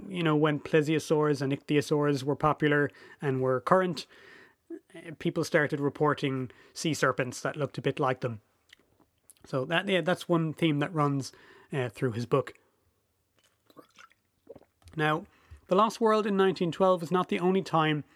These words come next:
that Doyle kind of flirts with what we might now call cryptozoology himself in fiction. So,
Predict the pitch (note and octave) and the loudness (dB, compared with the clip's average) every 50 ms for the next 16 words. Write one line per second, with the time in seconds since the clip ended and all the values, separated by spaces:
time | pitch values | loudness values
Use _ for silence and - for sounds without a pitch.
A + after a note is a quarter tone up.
0 | _ _ _ - - D3+ C#3+ - F#3 E3 D#3 D3+ D3+ D3+ C#3+ C3 - - - - | _ _ _ -2 -2 -2 0 2 2 2 2 2 0 0 -2 -2 -6 -12 -20 -20
1 | _ - - - _ _ _ _ _ - - - - D3+ C#3+ C3+ - - - E3 | _ -20 -20 -20 _ _ _ _ _ -20 -16 -4 -2 0 0 0 -2 0 2 2
2 | D#3 D3 - - G3+ F3+ D#3+ D3+ - - - D4 - - G3+ E3+ D#3 - E3+ E3 | 2 2 0 -4 -2 -2 -2 -2 -2 -8 -14 -18 -14 -8 -4 -4 -4 -2 0 0
3 | D3+ D3+ D3+ D3 D3 - D#3+ D3 C#3 C#3 C3+ - - D3+ D3+ D3+ D3 - - D3+ | 2 2 2 0 0 0 0 0 0 0 0 0 0 2 2 2 0 0 -2 -4
4 | C3+ - D3+ C#3+ C3+ C3 D3 C#3 C3 C3 C3+ C3 A#2+ C3 A#2+ B2 C#3 - - F#3 | -2 0 0 0 0 2 0 0 2 0 0 0 -2 -2 -2 -2 -4 0 0 0
5 | F3+ E3+ - C3+ C3 - - F#3+ G3 - - E3 C#3 A#2+ - _ _ _ _ _ | 0 0 -2 -4 -8 -2 0 0 0 2 0 0 0 -2 -6 _ _ _ _ _
6 | _ _ - - - _ _ _ _ _ - - _ _ _ - _ _ - - | _ _ -20 -20 -20 _ _ _ _ _ -20 -20 _ _ _ -20 _ _ -4 0
7 | E3+ E3 D#3+ - - | 2 2 2 2 -2